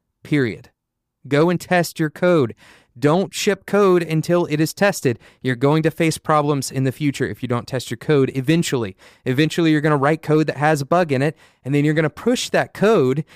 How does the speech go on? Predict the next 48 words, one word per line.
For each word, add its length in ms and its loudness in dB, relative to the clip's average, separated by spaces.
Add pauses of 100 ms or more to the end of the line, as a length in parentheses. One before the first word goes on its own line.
(160)
And 200 -2
once 300 -2
you 100 -6
push 340 0
it, 240 -2 (140)
once 300 -2
you 60 -6
push 280 -2
code 300 0
that 80 0
has 160 2
a 40 2
bug 300 0
in 80 4
it, 160 -2 (280)
you 140 2
may 160 2
not 200 0
know 180 2
it 140 -2
until 220 -2
down 280 2
the 80 2
line. 380 0 (400)
And 100 0
it's 140 -2
gonna 140 0
be 100 2
a 80 -2
whole 160 0
lot 200 0
harder 240 2
to 100 -4
track 400 -2
that 220 0
bug 280 0
down 500 2
when 160 -4
you're 200 -2
out 240 2
of 80 0
the 100 0
context 640 -2
of 80 -4
working 340 0
on 120 2
that 160 -2
code 420 2